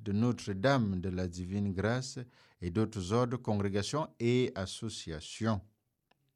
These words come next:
Nous pouvons aussi citer des sanctuaires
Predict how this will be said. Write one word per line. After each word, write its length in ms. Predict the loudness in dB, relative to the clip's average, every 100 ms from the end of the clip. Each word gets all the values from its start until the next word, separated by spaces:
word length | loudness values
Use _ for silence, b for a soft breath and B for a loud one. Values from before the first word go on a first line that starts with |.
| _ _ _ _ _ _ b b b b b b -2
Nous 80 | 0
pouvons 380 | 2 6 8 8
aussi 320 | 6 2 0
citer 540 | 2 0 0 2 2
des 120 | 4
sanctuaires 600 | 2 4 2 2 2 2